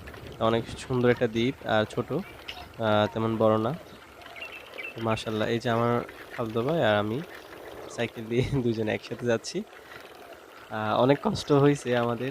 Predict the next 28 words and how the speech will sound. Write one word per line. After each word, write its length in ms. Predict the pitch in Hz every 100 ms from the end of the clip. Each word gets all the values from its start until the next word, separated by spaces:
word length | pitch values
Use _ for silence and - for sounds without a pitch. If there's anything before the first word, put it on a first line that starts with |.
| -
কারণ 380 | 113 110 113 113 113 - 120 117
ওকে 240 | 123 120 131
নিয়ে 260 | 131 131
চালানোটা 480 | 127 127 117 120 117
আমার 200 | 120 120
অনেক 200 | 117 113 -
কষ্ট 220 | 117 -
হয়েছে। 280 | 117 117 - - - - - - - -
মাশাআল্লাহ, 540 | 113 113 110 104 107 104 - - -
আপনারা 300 | - 139 151
ভিউটা 400 | 127 120 135 151
দেখেন 220 | 131 113
একটু 240 | 110 - 107
মনপুরার 440 | 107 104 104 104
ভিউটা। 280 | - - - - - - - - - - - - - - -
অবশ্যই 380 | 131 139 -
মনপুরা 380 | 160 139 127 127
আপনাদের 340 | 120 123 120 120
জন্য 200 | 127 127 -
দাওয়াত 220 | 123 113 110
রইল 160 | 113 113
আমার। 200 | 123 139 196 - - - - - -
আহ, 600 | 107 104 104 101 - 110
ইনশাল্লাহ 400 | 113 - 113 113
আসবেন, 360 | 104 104 123 147 185 - - - - - - - - - - - - - - - - - -
আসেই 260 | 110 - 120
ঘুরে 280 | 113 117 107
যাবেন। 340 | 110 123 170